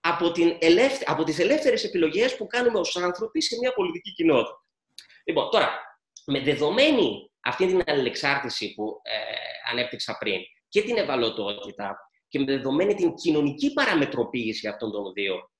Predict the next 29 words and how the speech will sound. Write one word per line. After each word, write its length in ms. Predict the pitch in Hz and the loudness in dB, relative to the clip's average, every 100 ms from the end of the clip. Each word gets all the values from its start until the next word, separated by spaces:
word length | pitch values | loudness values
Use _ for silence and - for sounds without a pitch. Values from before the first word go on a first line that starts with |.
| _ | _
καταστάσεων, 680 | - 104 98 - 95 95 107 | -10 -8 -6 -4 -4 -4 -4
αυτών 160 | 123 113 | -4 -2
των 200 | 113 101 | -2 -2
δύο 440 | 113 104 95 - | -2 -2 -4 -10
συνθήκων 720 | - - 139 139 113 135 135 | -10 -2 -2 -2 -8 -2 -2
της 140 | - - | -2 -6
ανθρώπινης, 840 | 107 - 113 95 175 - - _ | -8 -4 -4 -6 -10 -16 -18 _
ιδιωτήτων 640 | - 120 127 131 180 180 | -8 -2 -2 0 -2 0
της 140 | 117 98 | -2 -2
ανθρώπινης 500 | 104 113 104 104 98 | -6 -6 -6 -6 -8
συνθήκης, 680 | 104 - 98 - 190 - _ _ _ _ - | -10 -14 -12 -8 -8 -10 _ _ _ _ -2
πρέπει 200 | 320 302 | 0 2
να 160 | 220 | 0
δούμε 140 | 277 311 | 0 -2
την 160 | 226 | 0
αλληλεγγύη. 760 | 196 175 156 123 117 95 - _ - _ _ | 4 6 4 2 -4 -6 -6 _ -20 _ _
Και 240 | - 226 - - - _ _ | -4 0 0 -4 -16 _ _
την 200 | 185 180 | -2 0
αλληλεγγύη, 880 | 170 165 160 147 208 247 285 302 - _ _ _ | 2 0 -2 -4 -6 -4 -4 -6 -12 _ _ _
εγώ 640 | 170 156 196 247 254 254 - | -6 -4 2 4 4 0 -4
θέλω 200 | 226 240 | 0 0
να 120 | 226 | 0
την 220 | 180 143 | -4 -4
δούμε 500 | 143 170 185 226 240 | 0 2 2 0 -2
με 180 | - 196 | -4 0
ένα 260 | 233 254 247 - - | 2 2 0 -2 0
νομικό 840 | 196 165 160 - 247 233 139 - | 4 6 6 4 6 6 6 -2
νοηματικό 760 | 139 135 123 120 113 - 120 - | -2 0 2 0 -2 -6 -6 -4
κέντρο. 440 | 107 95 - - | -4 -4 -8 -16